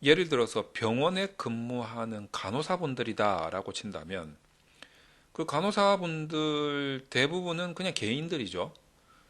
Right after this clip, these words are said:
그런데 사실 그 상위에 속하는 집단으로 본다면 대형 병원에 근무하시는 간호사분인지 또는 조그마한 개인 병원에 근무하시는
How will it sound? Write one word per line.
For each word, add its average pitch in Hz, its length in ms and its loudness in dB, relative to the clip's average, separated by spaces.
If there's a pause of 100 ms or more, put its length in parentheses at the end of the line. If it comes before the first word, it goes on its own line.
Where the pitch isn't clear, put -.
(180)
그런데 156 640 4
사실 151 500 -2
그 151 680 2
상위에 170 440 0
속하는 104 640 -6
집단으로 139 580 2
본다면 98 600 -2 (840)
대형 123 380 4
병원에 101 760 2 (140)
근무하시는 113 880 -2 (460)
간호사분인지 82 960 -8 (720)
또는 180 480 2 (520)
조그마한 196 500 2
개인 156 360 0
병원에 180 720 0
근무하시는 107 800 -8